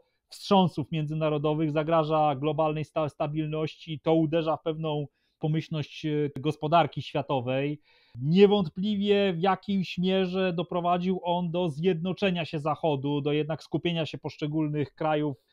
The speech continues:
Zachodu wobec, wobe-, wobec Stanów Zjednoczonych. I Amerykanie, no, wykorzystywali ten kon-, wykorzystują ten konflikt, fakt, że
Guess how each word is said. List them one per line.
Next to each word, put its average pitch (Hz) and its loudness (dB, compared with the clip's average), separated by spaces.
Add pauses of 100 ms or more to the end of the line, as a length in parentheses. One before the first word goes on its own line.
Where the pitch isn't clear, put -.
(100)
Zachodu 151 0
wobec, 147 -6
wobe-, 147 -4
wobec 147 -4
Stanów 143 0
Zjednoczonych. 139 -4 (520)
I 202 -2
Amerykanie, 220 2
no, 214 -2
wykorzystywali 214 0
ten 156 -2
kon-, 165 2
wykorzystują 175 0
ten 151 -4
konflikt, 165 -2
fakt, 160 -2
że 156 -2